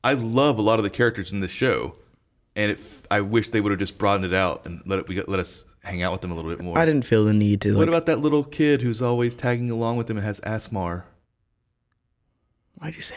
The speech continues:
Speaker 2: it like that?
Speaker 1: You know who I'm talking about?
Speaker 2: Yes.
Speaker 1: What's his name? I like him. He's funny.
Speaker 2: Rudy.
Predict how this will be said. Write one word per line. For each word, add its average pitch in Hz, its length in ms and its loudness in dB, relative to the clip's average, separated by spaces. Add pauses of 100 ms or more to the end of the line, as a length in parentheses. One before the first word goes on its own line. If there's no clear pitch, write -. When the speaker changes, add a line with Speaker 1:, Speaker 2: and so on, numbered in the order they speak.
Speaker 2:
it - 60 -20
like - 220 -20
that? - 600 -20 (100)
Speaker 1:
You 117 100 -8
know 117 80 0
who 117 60 2
I'm 120 60 0
talking 127 220 0
about? 139 320 -2
Speaker 2:
Yes. 139 260 2
Speaker 1:
What's 127 100 -6
his 123 140 -2
name? 98 320 -4 (960)
I 123 60 0
like 123 140 2
him. 139 160 0
He's 131 180 0
funny. 131 400 -2 (420)
Speaker 2:
Rudy. 127 420 4